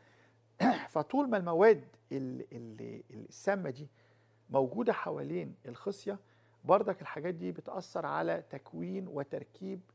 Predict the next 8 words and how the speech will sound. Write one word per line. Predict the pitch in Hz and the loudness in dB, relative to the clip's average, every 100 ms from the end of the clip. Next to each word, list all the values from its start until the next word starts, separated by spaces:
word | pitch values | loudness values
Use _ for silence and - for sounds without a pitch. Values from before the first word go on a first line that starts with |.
| _ 151 | _ -4
الحيوان | 165 175 - - - 131 135 147 147 - | -4 -4 -10 -14 -12 -10 -12 -12 -14 -16
المنوي. | 120 117 104 104 _ _ _ _ _ _ - | -14 -14 -16 -18 _ _ _ _ _ _ -14
يبقى | 139 143 | -10 -8
احنا | 156 147 | -8 -8
زي | 156 151 | -10 -10
ما | 143 | -12
قلنا | 151 139 | -14 -12
كده | 165 180 | -8 -10